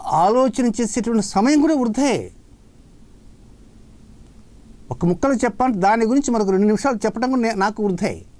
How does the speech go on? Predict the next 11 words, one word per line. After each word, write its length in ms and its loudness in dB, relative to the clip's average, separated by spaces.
దాన్ని 220 2
బట్టి 180 2
మీరు 100 0
అర్థం 200 0
చేసుకోండి. 460 -8
So 160 2
మీరు 580 0
ఏవో 460 2
ఆశలు 360 0
పెట్టుకొని 440 -4
ఉంటారు. 480 -6